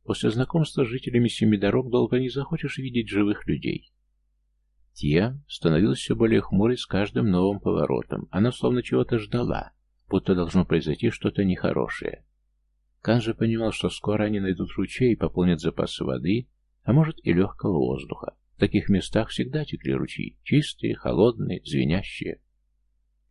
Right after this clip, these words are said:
Кану нравилось идти в глубоком ущелье. Большую часть дня здесь царили сумерки,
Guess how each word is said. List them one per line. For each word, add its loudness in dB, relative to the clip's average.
Кану 2
нравилось 4
идти 0
в 2
глубоком 2
ущелье. 0
Большую 0
часть -2
дня 0
здесь 0
царили 0
сумерки, -2